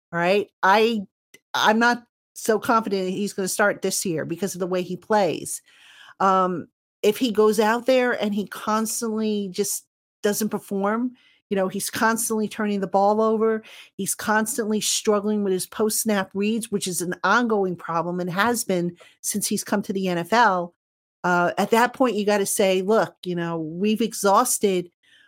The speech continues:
all our, our resources on this kid, and he's just not getting better." You gotta remember something here. The Giants have a more complex offense, right? This is an offense that re-, that gives the f-, receivers some flexibility as to what they do,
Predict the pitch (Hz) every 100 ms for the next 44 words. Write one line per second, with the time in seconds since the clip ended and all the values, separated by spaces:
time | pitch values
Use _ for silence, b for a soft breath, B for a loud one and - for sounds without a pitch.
0 | b - 196 226 214 196 180 - 180 185
1 | 175 233 277 254 202 180 180 175 170 -
2 | 196 185 180 196 185 240 240 240 233 220
3 | 208 196 247 190 254 302 269 240 277 381
4 | - 208 175 165 175 156 135 - B B
5 | B B 202 254 320 294 277 226 202 214
6 | 233 233 247 233 226 214 - - 214 220
7 | - 160 147 - - - _ _ - 180
8 | 208 240 285 262 233 233 240 220 - 196
9 | 185 - - 196 - - 226 233 - 208
10 | - - 202 - 277 254 208 170 160 -
11 | b b - 220 - 240 - 202 240 240
12 | 196 170 - 196 185 208 - 202 170 214
13 | 208 143